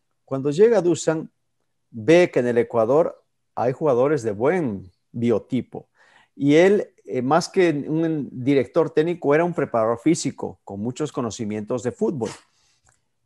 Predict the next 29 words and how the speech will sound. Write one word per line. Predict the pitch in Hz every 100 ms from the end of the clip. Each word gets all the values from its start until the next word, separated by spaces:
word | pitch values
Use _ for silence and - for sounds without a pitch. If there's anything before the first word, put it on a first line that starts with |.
| _
Y | 139
empieza | 151 - 185 214
a | 208
trabajar, | 175 160 143 156 175 190 180 -
o | 139
a | 135
buscar, | 139 - 208 160 120
mejor, | 110 110 92 - _ _ -
primero | 131 208
a | 220
buscar, | 143 - - 92 _ _ _ _
en | - 139
diferentes | 131 131 160 202 208 151
lugares | 147 151 147 127
del | 123
país | - 131 165 208 -
a | 127
jugadores | - 123 123 131 147 156
con, | - 120 120 131 143 143 139 135 - 104
con | - 113
ese | 139 -
tipo | - 127 120
de | 104
biotipo, | 107 - 143 -
¿no? | 98 101 107 92 92 -
A | 95 85
grandotes, | 113 113 107 127 180 175 - 160 165 151 -
fuertes, | - 135 165 156 - 151 151 139 - 110
rápidos, | 123 160 - - 156 151 147 147 -